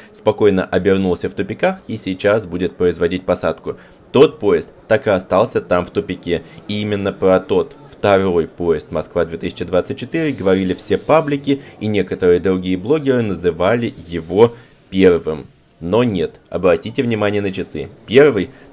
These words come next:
почти сорок минут назад ушел в сторону центра, и он уже был где-нибудь на Театральной, Новокузнецкой или Павелецкой. И да, конечно, второй поезд тоже вандалили, но внимания в первый день ему было меньше, а на следующий день оба поезда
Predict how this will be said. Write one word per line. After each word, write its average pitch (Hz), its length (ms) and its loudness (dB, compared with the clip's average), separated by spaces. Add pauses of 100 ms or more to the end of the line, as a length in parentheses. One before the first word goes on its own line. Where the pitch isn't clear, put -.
почти 98 320 0
сорок 98 480 2
минут 92 260 -2
назад 101 420 2 (160)
ушел 98 480 0
в - 60 -18
сторону 95 380 0
центра, 85 420 0
и 85 200 -4
он 127 180 4
уже 101 200 0
был 87 160 -2
где-нибудь 85 600 -4 (200)
на 95 120 -2
Театральной, 117 640 0
Новокузнецкой 90 720 -4
или 85 340 -6
Павелецкой. 80 640 -4 (260)
И 107 280 -4
да, 76 380 -4
конечно, 131 320 -2
второй 90 300 2
поезд 87 320 0
тоже 85 380 0
вандалили, 143 640 0 (200)
но 107 140 2
внимания 101 500 -2
в 123 60 -12
первый 110 300 2
день 98 240 -4
ему 85 220 -6
было 90 400 0 (160)
меньше, 85 500 -4 (220)
а 90 80 -4
на 85 100 0
следующий 139 400 0
день 117 320 -2
оба 85 240 2
поезда 135 400 2